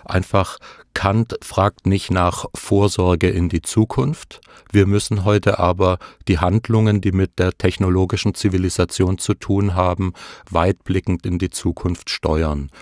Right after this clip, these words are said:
und uns da auch bestimmte Sachen verbieten, meint Hans Jonas.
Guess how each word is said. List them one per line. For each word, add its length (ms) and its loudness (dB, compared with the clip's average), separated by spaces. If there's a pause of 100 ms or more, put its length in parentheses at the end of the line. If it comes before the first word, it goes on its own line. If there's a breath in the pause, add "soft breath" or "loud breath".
und 160 -2
uns 240 -2
da 160 4
auch 180 -2
bestimmte 500 -2
Sachen 360 -2
verbieten, 720 -2 (380 soft breath)
meint 280 -2
Hans 260 -6
Jonas. 640 -6